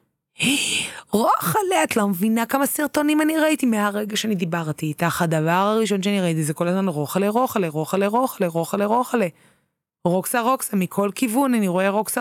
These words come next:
נקודה קום מכל כיוון. איך זה יכול להיות?" זה נקרא פיקסל. עליו אני לא מדברת עכשיו, אני מדברת בר-, בפרק-, פרקים ופודקאסטים מתקדמים יותר, מה זה פיקסל ומה תורת הפיקסל, אבל הדבר הבסיסי זה להעלות יותר תוכן,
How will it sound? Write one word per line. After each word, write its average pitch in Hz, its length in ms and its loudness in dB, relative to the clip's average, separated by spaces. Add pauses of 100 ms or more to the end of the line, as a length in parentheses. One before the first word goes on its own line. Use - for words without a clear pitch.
נקודה 233 260 -2
קום 254 200 0
מכל 190 280 -2
כיוון. 208 340 0 (560)
איך 220 300 2
זה 214 120 -2
יכול 214 440 0
להיות?" 220 560 0 (340)
זה 160 180 -2
נקרא 156 560 -2 (320)
פיקסל. 139 440 -6 (520)
עליו 160 360 2
אני 160 200 0
לא 156 120 2
מדברת 156 500 -2
עכשיו, 165 320 0
אני 160 160 -2
מדברת 165 540 -2
בר-, 165 240 -2 (380)
בפרק-, 170 1040 -2 (140)
פרקים 208 480 0
ופודקאסטים 190 580 0
מתקדמים 180 520 0
יותר, 180 260 0 (320)
מה 190 120 2
זה 185 100 0
פיקסל 180 380 0
ומה 175 160 0
תורת 170 300 0
הפיקסל, 160 380 -4
אבל 165 160 0
הדבר 165 240 0
הבסיסי 202 640 -2 (360)
זה 160 60 -4
להעלות 160 340 0
יותר 147 260 -2
תוכן, 143 340 -4